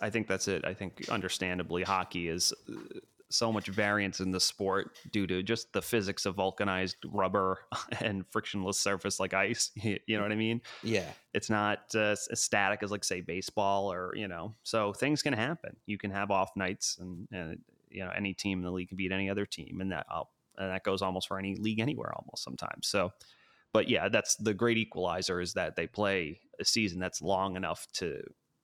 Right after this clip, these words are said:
Speaker 1: that in the end it becomes a law of averages and kinda evens out.
Speaker 2: Yeah. Uh, yeah, my thoughts on the, uh, global series, and we'll, we'll, you know, talk about this too at,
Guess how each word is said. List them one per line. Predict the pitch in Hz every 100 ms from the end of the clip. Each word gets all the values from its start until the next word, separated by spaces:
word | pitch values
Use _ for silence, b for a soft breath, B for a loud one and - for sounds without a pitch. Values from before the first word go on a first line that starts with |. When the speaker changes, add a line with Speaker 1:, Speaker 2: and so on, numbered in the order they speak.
| -
Speaker 1:
that | - 82 -
in | 98
the | 95
end | 95 87 87
it | -
becomes | - 92
a | 82
law | - 50
of | -
averages | - 107 98 82 -
and | - -
kinda | - -
evens | - - 110
out. | 50 50 - _ _ _ _ - B B B -
Speaker 2:
Yeah. | 98 - -
Uh, | - 151 147 147 127
yeah, | 110 113
my | 123
thoughts | 151 170 156 -
on | 151 143
the, | 143 143
uh, | 139 139
global | 139 135 127 120 -
series, | - 143 135 135
and | 156
we'll, | 151 156
we'll, | 175 - _
you | -
know, | 120
talk | 95 104 101
about | - 98
this | - 85
too | - 78 71 -
at, | 85